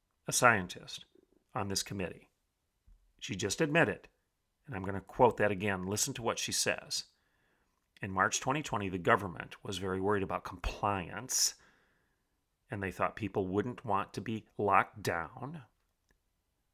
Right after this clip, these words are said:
Piper paraphrased, "The government was worried about compliance, your obedience, you, your subservience. Would you do what you're told to do? Would you comply? Because you wouldn't want to be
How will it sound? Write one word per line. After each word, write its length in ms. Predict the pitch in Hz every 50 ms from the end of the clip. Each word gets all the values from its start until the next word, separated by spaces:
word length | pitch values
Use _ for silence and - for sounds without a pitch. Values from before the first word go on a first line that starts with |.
| _ _
Piper 260 | - - 113 101 - 110
paraphrased, 640 | - - 113 104 110 113 107 - 117 117 127 113
"The 60 | - -
government 580 | 90 87 - 104 104 113 117 120 123 123 -
was 220 | - 117 113 95 98
worried 420 | 87 98 95 95 98 104 95 - -
about 540 | - 107 98 104 87 87 90 - - - -
compliance, 760 | - - 123 107 - - 143 127 107 90 101 113 127 - -
your 240 | 120 110 117 127 139
obedience, 720 | 131 113 160 160 143 113 107 90 85 101 117 131 - -
you, 120 | 120 120 123 - - -
your 200 | - 113 117 131
subservience. 920 | 139 - - - 143 - - - - 160 143 117 87 90 87 92 104 - -
Would 200 | 110 123 120 110 123
you 80 | 127
do 320 | 117 98 101 120 127 143 165
what 260 | 170 165 151 143 -
you're 120 | 139 135
told 540 | 127 - - - - 135 135 135 147 160 -
to 100 | - 165
do? 420 | 156 - - 147 123 101 92 95 107 - - - - - -
Would 240 | - 110 135 139 135
you 80 | 151 160
comply? 800 | - - 165 151 - - 160 160 151 123 92 82 - 104 120 - - - - - - _
Because 340 | - 120 - - 131 120 107
you 80 | 120
wouldn't 300 | 117 104 113 135 156 147
want 260 | - 123 127 127 - -
to 60 | 120
be 220 | 104 127 120 -